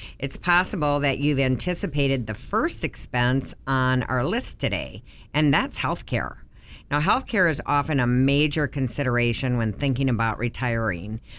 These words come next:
Um, you've got Medicare and healthcare are often among the buzziest of buzzwords in the news.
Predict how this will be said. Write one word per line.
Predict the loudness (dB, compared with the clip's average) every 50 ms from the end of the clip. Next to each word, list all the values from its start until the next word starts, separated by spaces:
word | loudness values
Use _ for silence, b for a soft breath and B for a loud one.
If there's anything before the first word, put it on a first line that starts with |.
| B B B B B
Um, | 2 2 4 4 4 4 4 4 2
you've | 2 0 0
got | 0 -2 0 2
Medicare | 2 2 2 2 0 -2 -2 -2 0 2 2 2 2 2
and | 0
healthcare | 0 0 0 -2 -2 -4 -6 -4 -2 0 0 2
are | 2 0 0 -2 -4 -2
often | 0 0 2 0 0 0 0 0
among | 2 2 2 2 0 0 0 0
the | 0 0 0 0 0 -2 -2 -4 -6 -8 -10 -10 -10 -12 -14 -16 -16 -14 -8
buzziest | -4 -2 0 0 2 2 2 2 2 0 0 -2 -4 -4
of | -4 -2 -2 -2 0
buzzwords | 2 2 2 4 2 2 2 2 0 0 0 0 -2 -2 -2
in | -2 0
the | 0 0
news. | 0 0 -2 -2 -4 -4 -6 -4 -2 -2 -4